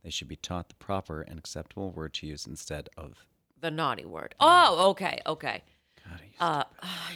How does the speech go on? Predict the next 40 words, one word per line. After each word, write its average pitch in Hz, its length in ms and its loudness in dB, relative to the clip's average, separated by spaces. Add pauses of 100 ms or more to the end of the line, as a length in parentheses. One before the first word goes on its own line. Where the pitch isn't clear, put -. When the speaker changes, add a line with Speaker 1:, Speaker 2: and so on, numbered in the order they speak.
Speaker 2:
know. 175 400 -12
I'm 165 220 -4
sorry. 165 600 0
I'm, 151 220 0
Speaker 1:
I 143 40 -6
don't - 120 -10
know. 202 80 4
Speaker 2:
I'm 196 100 4
still 220 260 2
coming 202 360 0
to 175 60 2
you, 185 40 4
Speaker 1:
You're 190 60 2
Speaker 2:
peeling 262 380 2
Speaker 1:
still 240 100 2
Speaker 2:
me 240 60 6
Speaker 1:
pro-, 233 100 10
Speaker 2:
off 226 140 6
the 220 100 4
ceiling. 294 560 4
Speaker 1:
you're 185 80 2
still 320 260 6 (760)
Speaker 2:
I, - 0 -
<laughs> 190 100 2
I 180 40 2
need 226 280 4
a 262 60 6
minute. 165 580 0
Uh, 160 240 6 (240)
Speaker 1:
Steven. 381 640 -2 (840)
Speaker 2:
I 220 140 4
agree 226 240 -2
with 262 160 0
her 233 220 0 (280)
on 170 180 -4
all 135 220 0
of - 140 -10
these. - 420 -6 (800)
Do 254 60 4
you? 247 200 4